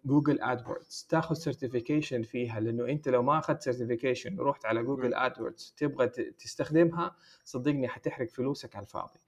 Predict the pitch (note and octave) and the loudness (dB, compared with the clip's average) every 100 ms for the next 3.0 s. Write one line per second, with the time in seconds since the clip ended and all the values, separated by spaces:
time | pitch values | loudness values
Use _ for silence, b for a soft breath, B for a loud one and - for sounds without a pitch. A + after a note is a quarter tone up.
0 | b b b - D3 B2+ A2+ B2 D3 F3 | b b b -2 4 4 4 4 4 6
1 | E3 D3+ C3+ E3 E3+ E3 E3 D#3 C#3 E3 | 4 4 2 6 6 6 2 2 2 4
2 | E3 D#3+ C#3 C3 - D#3+ D3+ - G#2 | 2 0 -2 -2 -2 -4 -4 -4 -6